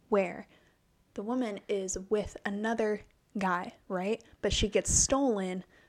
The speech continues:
by the person who is actually her mate. So the whole time she's, like, in a relationship with this man A, but man B is actually the person that she's supposed to be with. So the whole time she's having this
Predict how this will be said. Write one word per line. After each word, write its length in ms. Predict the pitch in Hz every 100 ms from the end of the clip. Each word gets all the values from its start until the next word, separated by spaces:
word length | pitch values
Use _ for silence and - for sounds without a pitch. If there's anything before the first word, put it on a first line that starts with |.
| _ -
by 340 | 254 285 262 220
the 80 | -
person 400 | - 247 - 202
who 240 | - 240 220
is 160 | 208 -
actually 600 | 202 - - 233 247 247 -
her 240 | - 214
mate. 440 | 190 180 117 - - - - - -
So 160 | - 302
the 120 | 302
whole 220 | 302 320
time 480 | 330 - 294 208 196
she's, 280 | - - 285
like, 280 | 277 233 - -
in 160 | 370
a 60 | 381
relationship 720 | 233 208 247 - 233 - 190 -
with 200 | 202 190
this 300 | 185 180 - - - _ _ _ _ _ _ -
man 360 | 185 208 226 -
A, 400 | 202 175 - - - _ _ _ -
but 300 | 208 202 -
man 380 | 208 233 226 202
B 360 | 190 254 202 139
is 240 | - 180 -
actually 500 | 202 202 - 269 269
the 120 | 262
person 380 | 262 - 247 269
that 80 | 247
she's 160 | - 240
supposed 300 | - 254 -
to 80 | 202
be 180 | 196
with. 240 | 220 269 277
So 140 | -
the 100 | 247
whole 360 | 226 - 285 311
time 560 | - - 277 254 208
she's 380 | 208 - 226 220
having 420 | - 214 214 214
this 380 | 208 196 196 -